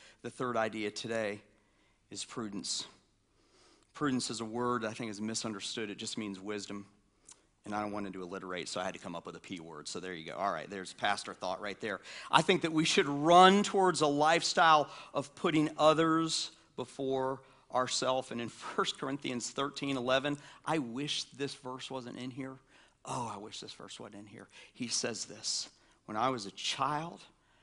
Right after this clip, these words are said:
I spoke like a child. I thought like a child. I reasoned like a child. But when I became a man, I gave up childish ways."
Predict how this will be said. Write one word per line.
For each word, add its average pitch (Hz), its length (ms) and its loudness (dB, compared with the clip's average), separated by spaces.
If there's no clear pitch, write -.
I 123 120 -10
spoke - 440 -6
like 104 220 -10
a - 40 -20
child. 135 560 -10
I 107 120 -4
thought 127 500 0
like 107 200 -16
a 82 60 -14
child. 127 640 -2
I 101 60 -10
reasoned 113 540 -6
like 101 180 -6
a 90 40 -14
child. 123 440 0
But - 120 -12
when 98 220 -10
I 123 380 -4
became 104 420 -6
a 90 60 -6
man, 110 640 -6
I 107 440 -2
gave 98 440 -6
up 87 220 -10
childish 82 480 -10
ways." - 680 -2